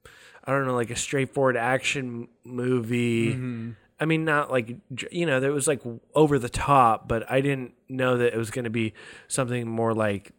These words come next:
Speaker 1: you know, like Twenty-one Jump Street or
Speaker 2: Yeah.
Speaker 1: something, where it was like they were playing off the idea of this character and
Speaker 2: Mm-hmm.
Speaker 1: making him ridiculous.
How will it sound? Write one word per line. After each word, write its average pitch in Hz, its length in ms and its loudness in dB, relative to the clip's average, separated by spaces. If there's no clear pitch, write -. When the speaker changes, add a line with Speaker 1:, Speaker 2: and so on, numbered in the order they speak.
Speaker 1:
you 127 120 -8
know, 95 120 -6
like 98 320 -8
Twenty-one 117 400 -4
Jump 104 300 -4
Street 90 420 -8
or 123 40 -2
Speaker 2:
Yeah. 127 140 2
Speaker 1:
something, 95 340 -6
where 101 160 -4
it 101 40 -4
was 104 140 -4
like 98 340 -6
they 123 100 -2
were 117 80 0
playing 113 360 -2
off 104 180 -4
the 120 80 -6
idea 104 520 -4
of 95 140 -6
this 98 200 -6
character 101 500 -6
and 95 160 -4
Speaker 2:
Mm-hmm. 92 60 -6
Speaker 1:
making 101 320 -6
him 95 240 -10
ridiculous. 87 680 -10